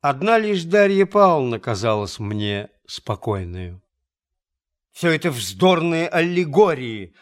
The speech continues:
рассердилась, наконец, Варвара Петровна. «Вы не ответили на мой вопрос,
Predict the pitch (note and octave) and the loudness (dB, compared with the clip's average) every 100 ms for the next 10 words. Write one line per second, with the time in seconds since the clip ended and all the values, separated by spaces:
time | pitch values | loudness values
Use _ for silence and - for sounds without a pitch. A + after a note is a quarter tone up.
0 | _ C3+ B2+ - C#3+ B2 C#3 B2+ B2+ B2 | _ -8 -8 -4 -6 -4 -6 -6 -8 -6
1 | C3+ C3 A#2+ B2+ C3 B2+ A#2+ C3+ - C3+ | -6 -6 -6 -6 -4 -2 -4 -6 -4 -4
2 | A#2+ B2 A#2 - - D#3 F3 F3+ - D#3+ | -4 -6 -10 -14 -4 0 2 2 2 2
3 | G3+ G3 F#3+ F#3+ F#3+ G#3 F#3+ F#3+ D3+ F3+ | 0 0 -4 -2 0 2 4 2 2 2
4 | G#3+ - | 2 0